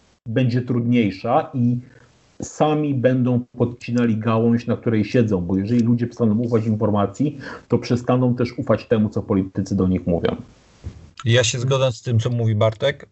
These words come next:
Speaker 2: E, podsumuję to jednym słowem. Wszyscy musimy być symetrystami. To znaczy wszyscy,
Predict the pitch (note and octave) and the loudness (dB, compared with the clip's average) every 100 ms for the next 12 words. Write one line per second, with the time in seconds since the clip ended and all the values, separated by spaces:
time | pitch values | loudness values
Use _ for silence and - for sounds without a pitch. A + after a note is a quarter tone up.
0 | - A2+ A#2 A2+ G#2+ - - A2+ - A#2+ | -4 0 2 0 -2 -8 -4 -2 0 0
1 | A2+ G#2+ A2 A2+ G#2+ A#2 C3 C3 - C#3+ | 2 2 0 0 0 0 0 -2 -2 -2
2 | - B2+ A2 A#2+ A2+ A2 - A2+ G#2+ G#2 | 0 0 0 0 0 0 0 2 2 0
3 | G2+ F#2 F2+ - - - - - - - | 0 0 0 -4 -16 -14 -12 -14 -12 -2
4 | G#2 A2 A#2 - C#3+ - C3 B2+ | 2 2 2 0 -2 -2 0 2